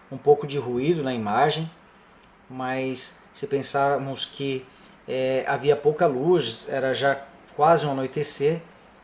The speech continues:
até que o resultado foi muito bom. Aqui mais dois exemplos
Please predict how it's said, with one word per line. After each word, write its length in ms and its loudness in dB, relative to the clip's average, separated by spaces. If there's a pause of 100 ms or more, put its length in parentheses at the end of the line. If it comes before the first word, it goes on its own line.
(120)
até 260 -2
que 80 -4
o 40 4
resultado 340 2
foi 160 2
muito 260 -6
bom. 220 -6 (3000)
Aqui 260 -2
mais 220 2
dois 320 6
exemplos 720 0